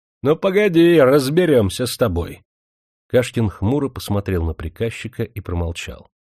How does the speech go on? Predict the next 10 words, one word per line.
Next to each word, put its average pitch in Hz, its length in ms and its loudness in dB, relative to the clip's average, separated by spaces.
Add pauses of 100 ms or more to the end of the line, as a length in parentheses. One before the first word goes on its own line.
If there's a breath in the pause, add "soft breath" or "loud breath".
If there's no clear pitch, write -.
(680)
Однако 110 460 -2
от - 260 -8
одного 104 340 0
взгляда 90 500 -2
работного 98 720 0 (380)
Обоимову 117 640 0
стало 85 320 -2
не 82 160 -2
по 87 140 -10
себе. 80 420 -10